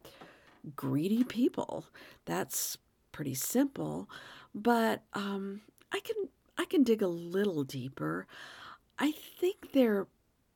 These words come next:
both very lonely people.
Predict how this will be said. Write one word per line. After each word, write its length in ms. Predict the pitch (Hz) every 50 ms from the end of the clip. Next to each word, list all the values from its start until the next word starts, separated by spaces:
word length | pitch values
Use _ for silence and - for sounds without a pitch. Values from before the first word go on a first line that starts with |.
| _ _ _ _ _ _ _ _ _ _ _ _ _ _ _ _ _ _
both 380 | - 233 240 269 294 285 269 - - 233 208 - -
very 360 | - 233 240 277 302 311 294
lonely 800 | 262 214 196 180 170 165 165 170 185 202 208 208 190 165 160 156
people. 680 | 151 - - - 131 135 - - - - - - -